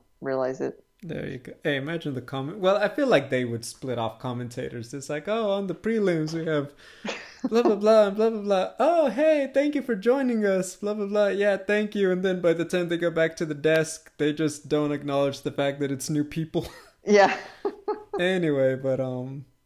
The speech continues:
Speaker 2: uh, we'll discuss all that on another day. Anyway, ladies and gentlemen, thank you so much for listening.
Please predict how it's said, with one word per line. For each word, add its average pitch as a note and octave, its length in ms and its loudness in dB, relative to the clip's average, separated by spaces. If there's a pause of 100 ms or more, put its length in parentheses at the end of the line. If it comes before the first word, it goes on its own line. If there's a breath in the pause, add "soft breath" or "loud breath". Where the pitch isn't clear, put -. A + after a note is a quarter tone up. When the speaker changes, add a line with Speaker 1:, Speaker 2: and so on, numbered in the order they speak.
(380)
Speaker 2:
uh, F#3 240 -2
we'll D#3 140 2
discuss C#3+ 500 -4
all A2+ 160 -2
that A2 240 -4
on A2+ 240 -8
another C3 320 -12
day. - 320 -16 (800 soft breath)
Anyway, C#3+ 540 2
ladies G#3 380 0
and F3+ 100 -2
gentlemen, G3 340 0
thank A3+ 240 -2
you A3+ 60 -6
so A3 180 -2
much G#3+ 200 -2
for F#3+ 120 -6
listening. A3 600 2